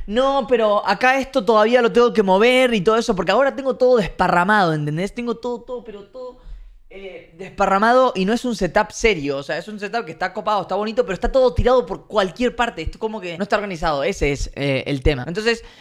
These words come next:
es muy probable que espere a mudarme, me haga mi nuevo setup y ese sea el setup definitivo, ¿entendés? Como que aparte de este setup, es lo, es lo que ven. O sea, lo que ven, lo que ven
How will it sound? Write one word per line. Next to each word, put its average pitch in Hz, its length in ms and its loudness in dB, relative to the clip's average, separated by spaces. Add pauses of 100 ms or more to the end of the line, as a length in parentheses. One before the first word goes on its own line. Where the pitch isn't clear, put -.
es 190 80 -2
muy 233 120 2
probable 226 320 4
que 160 280 2
espere 208 340 2
a 156 60 0
mudarme, 226 640 2
me 170 160 0
haga 190 180 2
mi 156 140 -6
nuevo 214 240 2
setup 262 380 2 (180)
y 185 200 -4
ese 226 200 -4
sea 202 220 -2
el 185 160 -4
setup 175 360 -2
definitivo, 160 580 -8
¿entendés? 127 320 -12
Como 180 200 -14
que 165 100 -10
aparte 233 340 -8
de 233 80 -4
este 220 40 -2
setup, 170 440 -2
es 254 120 -2
lo, 262 180 2
es 226 100 -2
lo 247 120 -2
que 143 80 -4
ven. 165 280 -4
O 139 60 -18
sea, 143 240 -2
lo 160 160 -4
que 160 100 -10
ven, 220 280 0
lo 185 200 -16
que 180 120 -16
ven 247 320 -16